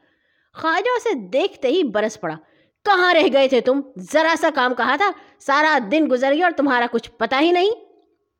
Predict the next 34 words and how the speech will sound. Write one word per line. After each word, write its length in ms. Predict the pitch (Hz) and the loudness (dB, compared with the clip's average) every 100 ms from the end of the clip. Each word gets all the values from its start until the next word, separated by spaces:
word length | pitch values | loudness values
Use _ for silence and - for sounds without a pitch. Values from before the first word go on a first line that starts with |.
| - | -10
عزیز 360 | 180 175 180 | -10 -8 -10
نے 120 | 180 254 - | -8 -8 -8
ادب 240 | 175 185 | -8 -8
سے 140 | - 175 | -8 -10
کہا، 260 | 175 254 254 _ _ _ _ - | -6 -6 -8 _ _ _ _ -6
"مالک، 680 | 180 185 180 240 330 - 214 | -2 0 0 0 -2 -6 -6
مجھے 420 | 214 208 277 294 | -2 0 2 0
ان 120 | 247 | 0
کی 120 | 285 | -6
تلاش 380 | 285 294 302 311 | -2 -2 -2 -2
میں 80 | 302 | -4
بہت 400 | 214 196 240 277 | -4 -4 -4 -6
زیادہ 400 | 175 196 196 247 269 | -6 -4 -2 -2 -4
پھرنا 220 | 202 190 | -4 -4
پڑا، 240 | 180 208 - - _ _ - | -4 -4 -6 -10 _ _ -4
لیکن 320 | 254 302 440 | -2 0 0
خدا 280 | 330 285 302 | 0 0 0
کا 80 | 359 | -2
شکر 320 | - 339 349 | -2 -4 -2
ہے 180 | 330 381 | -2 0
میں 180 | 320 269 | 0 0
یہ 180 | 302 262 | 0 -2
لانے 360 | 180 175 196 | -2 -2 -2
میں 120 | 262 370 - | -4 -6 -4
کامیاب 500 | 220 190 226 240 208 | -2 0 0 -2 -4
ہو 180 | 165 | -6
گیا۔" 120 | 156 - _ _ _ _ _ _ _ _ | -8 -14 _ _ _ _ _ _ _ _
خواجہ 500 | - 269 269 302 480 | -6 -2 0 0 0
جو 60 | 466 | 0
اس 160 | 427 440 | -2 -2
امید 320 | 240 254 370 339 | -4 0 -2 0
پر 120 | 240 | -2
تھا 160 | 220 262 | -2 -4
کہ 100 | - | -4